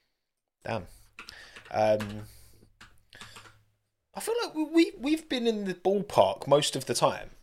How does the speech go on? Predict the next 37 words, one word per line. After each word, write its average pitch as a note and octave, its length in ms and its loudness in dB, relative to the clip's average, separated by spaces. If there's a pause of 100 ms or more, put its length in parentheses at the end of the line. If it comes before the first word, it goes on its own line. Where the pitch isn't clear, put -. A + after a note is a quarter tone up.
(100)
Uh, - 140 -6 (220)
right, G#2 200 0
us, - 220 -6
right. B2 180 2 (140)
If - 140 -4
we B3 40 0
have G#3+ 120 4
a - 20 -4
little C3 300 -4
quick - 200 0
reflection. B2 440 0
So A#2 240 4 (520)
we're B2+ 160 4
one G3 420 6
apart C#3 500 8
in A#2 140 -8
Stroll. G2+ 600 -4 (500)
We're A2 580 4 (180)
equal E3 320 -4
with A2+ 160 4
Alex, - 720 0 (260)
uh, A#2 240 -2
equal E3 300 0
with B2 120 -4
Yuki, A#2 560 -6 (480)
one D3+ 240 4
off - 360 0 (200)
K-Mag, G#2+ 560 -2 (320)
one C3+ 260 8
off C3+ 220 2
Nico, G#2 540 -2 (680)
two G3+ 280 2
off D#3+ 300 6
with C3 160 -6
Joe. B2+ 420 4 (580)
Fair A#2+ 240 6
enough. B2+ 400 -6